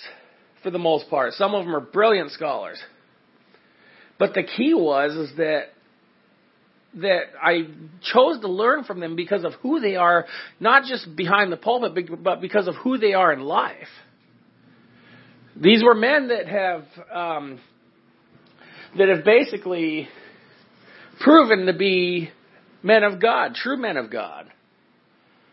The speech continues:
And, and that's what the key was right there for me, was, is that it, that, is that they were able to, to, to preach and teach with accuracy, but to live it too, to,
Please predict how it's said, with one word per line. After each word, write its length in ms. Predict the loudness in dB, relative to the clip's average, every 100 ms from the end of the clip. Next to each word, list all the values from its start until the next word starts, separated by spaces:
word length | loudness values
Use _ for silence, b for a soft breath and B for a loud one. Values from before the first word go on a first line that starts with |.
| _ _ _ _ _ B B B B
And, 160 | 4 6
and 180 | 6
that's 260 | 6 4 0
what 460 | -6 -2 -2 -4 -8
the 80 |
key 240 | -8 -6 -4
was 260 | -2 -4
right 220 | 0 -2 0
there 160 | -2
for 160 | -2 -4
me, 320 | -2 0 0
was, 320 | 0 -2 -4
is 160 | -8 -2
that 140 | 0
it, 220 | 2 0
that, 200 | 0 2
is 120 | 0 -2
that 180 | -4 -2
they 140 | -4
were 340 | -2 -2 -2 -6 B B B _ -20 0
able 320 | 4 4 2
to, 220 | 0 -2 -4
to, 200 | -6 -4
to 120 | -8
preach 460 | -6 -4 -4 -2 -4
and 120 | -6
teach 280 | -4 -6 -4
with 160 | -6 -2
accuracy, 680 | 2 2 2 -4 -6 -8
but 200 | -8 -6
to 80 | -4
live 420 | -4 -2 -2 -2
it 160 | -6 -6
too, 260 | -4 -4
to, 80 | -4